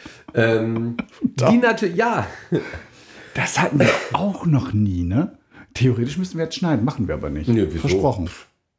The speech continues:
Speaker 2: Ja.
Speaker 1: Ihr könnt uns ja in die D M schreiben, welches Wort ich gesucht habe.
Speaker 2: Oh ja, bitte.
Speaker 1: Ja.
Speaker 2: Mhm.
Speaker 1: Wer es gefunden hat, darf es behalten.
Speaker 2: Mhm,
Speaker 1: Und
Speaker 2: ja, ha, ha.
Speaker 1: dann würde ich sagen, einfach Marotte.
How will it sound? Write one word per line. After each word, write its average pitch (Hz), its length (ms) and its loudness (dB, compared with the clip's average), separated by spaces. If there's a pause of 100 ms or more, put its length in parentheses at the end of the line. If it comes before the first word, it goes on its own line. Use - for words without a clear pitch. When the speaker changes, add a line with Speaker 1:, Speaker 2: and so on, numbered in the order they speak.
(120)
Speaker 2:
Ja. 98 340 2 (140)
Speaker 1:
Ihr 160 140 4
könnt 175 200 2
uns 160 140 -4
ja 165 80 2
in 147 80 0
die 139 80 -2
D 127 100 0
M 123 160 2
schreiben, 120 340 2
welches 113 280 -2
Wort 107 180 2
ich - 120 -12
gesucht 90 340 -4
habe. 67 340 -6
Speaker 2:
Oh 190 80 0
ja, 175 180 2
bitte. 92 220 -4
Speaker 1:
Ja. 110 400 -4
Speaker 2:
Mhm. 127 260 4
Speaker 1:
Wer 139 100 2
es - 100 -2
gefunden 143 400 2
hat, 123 140 0
darf 107 140 0
es 98 100 -10
behalten. 87 480 0
Speaker 2:
Mhm, 160 40 6
Speaker 1:
Und 165 120 8
Speaker 2:
ja, 107 140 0
ha, 104 280 -2
ha. 98 160 -8 (1400)
Speaker 1:
dann 131 260 0
würde 190 200 2
ich 131 240 -4
sagen, 165 500 0 (420)
einfach 151 440 0
Marotte. 127 600 2